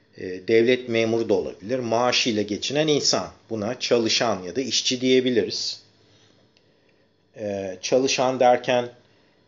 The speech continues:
hani el emeğiyle çalışan, bedeniyle çalışan mavi yakalı da olabilir.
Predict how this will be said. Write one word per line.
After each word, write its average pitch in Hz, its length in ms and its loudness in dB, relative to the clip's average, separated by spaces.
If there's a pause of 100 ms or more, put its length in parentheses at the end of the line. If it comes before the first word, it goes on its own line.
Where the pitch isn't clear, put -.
(280)
hani 110 240 -12
el 139 280 4
emeğiyle 123 520 2
çalışan, 113 600 0
bedeniyle 113 520 2
çalışan 104 460 -2
mavi 113 360 0
yakalı 110 400 2
da 101 60 -2
olabilir. 87 800 -8